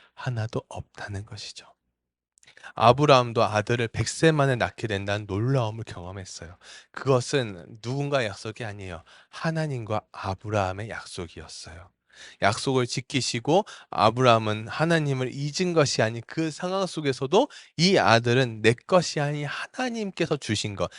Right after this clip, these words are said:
하나님의 것이라는 사실을 제대로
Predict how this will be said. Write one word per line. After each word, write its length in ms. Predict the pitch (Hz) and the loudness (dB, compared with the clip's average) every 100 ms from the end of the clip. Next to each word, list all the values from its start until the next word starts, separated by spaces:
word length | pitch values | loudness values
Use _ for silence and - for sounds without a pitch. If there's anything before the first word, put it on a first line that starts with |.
| - | -18
하나님의 640 | - - 202 202 190 170 151 | -4 2 6 6 4 2 2
것이라는 680 | 120 110 - 127 120 120 | 2 0 0 0 0 -2
사실을 600 | 120 - 175 - 151 156 - - - | 0 2 2 2 4 4 2 -12 -8
제대로 420 | 113 98 98 | -4 0 2